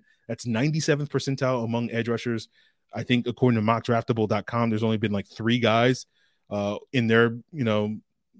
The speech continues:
data set that have longer wingspans. And, you know, that continues this trend that we've seen with this regime. They love, you know, length, right? Kyle Pitts, Taquan Graham, Felipe Franks, Ade Ogundeji,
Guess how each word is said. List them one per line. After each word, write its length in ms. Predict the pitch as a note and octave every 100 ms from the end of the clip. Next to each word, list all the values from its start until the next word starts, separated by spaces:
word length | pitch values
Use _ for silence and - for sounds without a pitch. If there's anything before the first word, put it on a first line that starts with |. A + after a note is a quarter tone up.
| _ - - C#3
data 300 | C3 C#3 C3+
set 260 | - C3+ - _ _ _ -
that 120 | B2
have 320 | - B2+ A#2+ -
longer 480 | B2+ B2+ B2+ B2 A#2+
wingspans. 720 | A#2 C#3 C3+ C#3 C3 C3 C3
And, 220 | A#2+ A2+ - _ _ _
you 80 | C3+
know, 120 | B2
that 160 | A#2+ E3
continues 360 | F#3+ F#3 F#3 E3+
this 140 | E3
trend 280 | - F3+ F3
that 80 | B2+
we've 140 | D3
seen 300 | - E3 D#3+
with 120 | C3+
this 220 | C#3 D3
regime. 320 | C3+ A2+ D3 A#2
They 140 | B2+
love, 500 | A#2+ C3 C3+ A#2+ - _
you 80 | A2+
know, 220 | G2 F#2
length, 460 | F#2+ A#2+ F#2 - - _ _ _ _
right? 280 | G#2+ A2+ A#2+
Kyle 280 | A#2+ B2
Pitts, 560 | A#2 C3 C3 - - - _ _ _
Taquan 400 | - B2 B2 B2+
Graham, 360 | B2 B2+ C3
Felipe 400 | B2+ A#2+ A#2+ B2
Franks, 400 | A#2 B2+ C3 B2+ -
Ade 220 | B2 B2+
Ogundeji, 680 | B2+ A#2+ A2+ B2+ B2+ C3